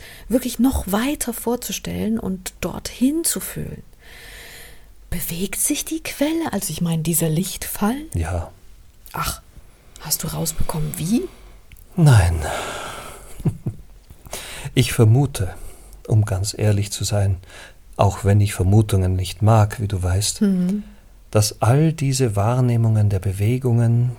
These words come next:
Speaker 2: die des Lichtfalls und alles, was mit der Quelle zusammenhängt, wirklich
Speaker 1: Mhm.
Speaker 2: sehr, sehr,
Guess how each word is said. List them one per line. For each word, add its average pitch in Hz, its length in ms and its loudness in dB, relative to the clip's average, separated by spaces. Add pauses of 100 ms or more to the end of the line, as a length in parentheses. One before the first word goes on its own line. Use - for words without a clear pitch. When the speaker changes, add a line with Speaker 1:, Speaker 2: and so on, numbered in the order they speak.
Speaker 2:
die 101 100 2
des 98 240 -2
Lichtfalls - 1040 -2
und 98 280 -2
alles, 123 500 2
was - 180 -4
mit 104 140 -2
der 90 80 -2
Quelle 110 360 -2
zusammenhängt, 113 920 -2 (840)
wirklich 120 580 2
Speaker 1:
Mhm. 87 40 -2
Speaker 2:
sehr, 92 720 2
sehr, 101 880 0